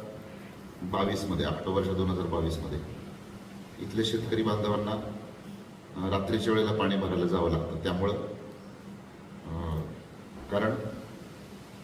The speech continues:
विद्युत पुरवठा हा रात्रीचा असतो, दिवसा नसतो. तर त्या दृष्टीनं वन विभागाचं हे काम आहे किंवा नाही हा विचार न करता आम्ही महावितरणला एक प्रस्ताव पाठवला की इथल्या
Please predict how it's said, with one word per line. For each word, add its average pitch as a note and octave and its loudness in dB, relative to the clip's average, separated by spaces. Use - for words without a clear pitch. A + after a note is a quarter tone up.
विद्युत G2+ 2
पुरवठा G#2+ 4
हा A2 2
रात्रीचा G#2+ 2
असतो, - -4
दिवसा F#2+ 0
नसतो. A2+ 0
तर - -6
त्या G#2 2
दृष्टीनं G#2+ 0
वन A2 2
विभागाचं A#2+ 8
हे A#2 4
काम A#2+ 8
आहे A#2 6
किंवा A#2+ 4
नाही A#2+ 4
हा A#2+ 4
विचार A#2 4
न A2+ 2
करता A#2 0
आम्ही A2 0
महावितरणला A2+ 6
एक A2 0
प्रस्ताव G#2+ 0
पाठवला E2 2
की - -4
इथल्या G#2 0